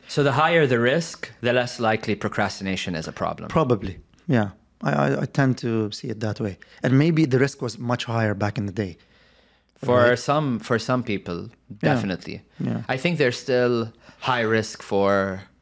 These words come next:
Speaker 1: a lot of people in today's society
Speaker 2: Mm.
Speaker 1: that have jobs that they can't miss or they
Speaker 2: Yeah, yeah.
Speaker 1: can't procrastinate on.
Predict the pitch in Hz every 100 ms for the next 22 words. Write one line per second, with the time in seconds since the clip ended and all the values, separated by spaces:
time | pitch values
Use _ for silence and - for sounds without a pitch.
0 | _ _ _ - 107 113 117 - 113 107
1 | 104 98 95 101 104 101 98 98 - 92
2 | - 92 92 - 127 107 92 _ _ _
3 | _ 107 98 110 104 92 104 101 98 92
4 | - 87 - 92 - 107 98 95 - _
5 | _ 98 87 - - - 95 92 117 104
6 | 95 - 85 - 85 - 82 73 - -